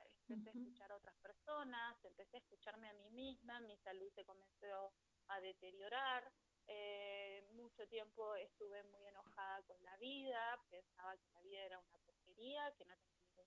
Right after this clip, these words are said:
Speaker 1: sentido vivir, que una, estaba cansada,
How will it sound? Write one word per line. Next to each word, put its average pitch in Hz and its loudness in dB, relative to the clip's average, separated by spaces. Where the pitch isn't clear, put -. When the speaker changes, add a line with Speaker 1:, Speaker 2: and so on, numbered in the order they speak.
Speaker 1:
sentido 185 -16
vivir, 254 -2
que 190 -6
una, 180 -4
estaba 185 -4
cansada, 311 4